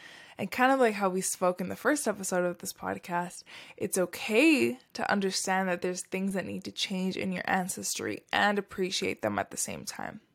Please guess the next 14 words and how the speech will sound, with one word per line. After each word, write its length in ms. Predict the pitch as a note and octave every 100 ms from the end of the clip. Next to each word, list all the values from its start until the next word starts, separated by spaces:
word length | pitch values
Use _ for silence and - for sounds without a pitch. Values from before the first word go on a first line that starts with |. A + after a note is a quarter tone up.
| _ _ _ _ - - - - - - -
My 240 | A3 B3+
mom, 720 | C#4+ C#4 C#4+ A3+ F3 A2 - -
her 180 | G#3+ G3+
whole 440 | - A#3 B3+ B3
life, 560 | A3+ F#3+ G#3+ G3+ - - - - - -
was, 460 | - G3+ G3 G3 F#3+
um, 440 | - G3 F#3+ G#3+ G#3+ -
seen 360 | - G#3+ G3
as 220 | F#3+ F#3+ G3+
not 380 | G3 F#3+ -
good 180 | G3 F#3+
enough. 560 | F#3 G3 - - - - _ _ - - -
And 120 | G#3+
she 340 | G3+ A3 G#3